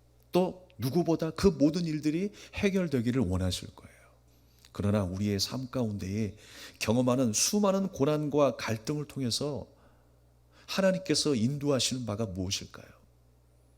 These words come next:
하나님은 어떤 계획을 가지고 계실까요? 우리가 온전히 주님을 만나기를 원하세요.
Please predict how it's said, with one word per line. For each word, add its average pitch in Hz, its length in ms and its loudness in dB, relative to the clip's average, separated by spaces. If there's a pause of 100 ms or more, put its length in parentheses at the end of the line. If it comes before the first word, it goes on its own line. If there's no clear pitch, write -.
(420)
하나님은 190 480 2
어떤 214 420 12
계획을 180 340 6
가지고 156 320 8
계실까요? - 460 2 (1040)
우리가 107 480 -2 (520)
온전히 127 520 -2
주님을 104 360 -2
만나기를 113 580 -2
원하세요. 101 520 -4